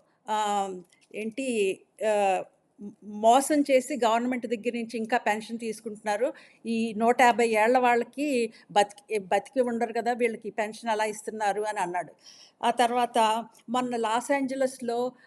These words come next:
అగ్ని ప్రమాదంలో పన్నెండు వందల ఇళ్ళు కా-, కాలిపోయినాయి కదా, అందులో ఫైర్ డిపార్ట్‌మెంట్స్ ఉంటారు కదా, ఆ ఫైర్ డిపార్ట్‌మెంట్‌లో ఉద్యోగాలు కూడా వేస్ట్ అంట, అనవసరం అంట. తర్వాత,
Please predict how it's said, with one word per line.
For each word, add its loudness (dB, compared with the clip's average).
అగ్ని 0
ప్రమాదంలో -2
పన్నెండు -4
వందల -4
ఇళ్ళు -6
కా-, -4
కాలిపోయినాయి -2
కదా, -2
అందులో 2
ఫైర్ 6
డిపార్ట్‌మెంట్స్ -4
ఉంటారు -6
కదా, -6
ఆ 0
ఫైర్ 2
డిపార్ట్‌మెంట్‌లో -4
ఉద్యోగాలు -2
కూడా -6
వేస్ట్ -2
అంట, -8
అనవసరం -6
అంట. -10
తర్వాత, 2